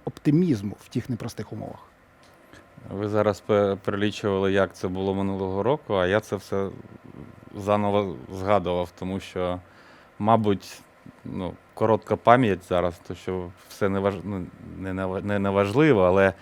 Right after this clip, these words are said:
Speaker 2: менш важливо витісняється. Мабуть, це і є запорукою того, що ми,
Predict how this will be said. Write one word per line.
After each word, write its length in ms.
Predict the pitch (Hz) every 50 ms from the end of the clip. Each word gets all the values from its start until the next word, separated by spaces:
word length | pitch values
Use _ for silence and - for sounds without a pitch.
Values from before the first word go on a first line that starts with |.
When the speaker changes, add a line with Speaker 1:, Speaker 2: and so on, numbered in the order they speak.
| - - - - -
Speaker 2:
менш 300 | 104 107 104 95 - -
важливо 480 | 98 92 90 98 98 95 92 90 90
витісняється. 800 | 90 98 90 - 98 - - 135 147 151 131 113 - - - 90
Мабуть, 360 | 92 101 107 107 104 98 -
це 240 | - - 110 101 101
і 100 | 98 98
є 180 | 101 110 113 98
запорукою 600 | 92 95 90 - 98 98 101 - - 101 95 87
того, 320 | 90 113 123 117 107 98
що 180 | 95 - - 95
ми, 240 | 98 104 104 101